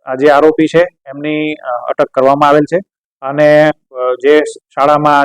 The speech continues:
જે જગ્યાએ દુષ્કર્મ થયેલ છે, તે જગ્યાએ પોલીસની, અ, બનાવ સ્થળની તપાસ તથા સી સી ટી વી કેમેરા તથા જે પણ, અ, સાહેદો છે, જે વિટનેસ છે, તેમની પણ તપાસ કરવામાં આવેલ છે.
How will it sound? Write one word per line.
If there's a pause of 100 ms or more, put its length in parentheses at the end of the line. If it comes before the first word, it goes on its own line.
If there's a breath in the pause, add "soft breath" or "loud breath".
(100)
જે
જગ્યાએ
દુષ્કર્મ
થયેલ
છે, (420)
તે
જગ્યાએ (280)
પોલીસની,
અ,
બનાવ
સ્થળની
તપાસ (140)
તથા (480)
સી
સી
ટી
વી
કેમેરા (480)
તથા
જે
પણ, (460)
અ, (100)
સાહેદો
છે,
જે
વિટનેસ (140)
છે, (340)
તેમની
પણ
તપાસ
કરવામાં
આવેલ
છે.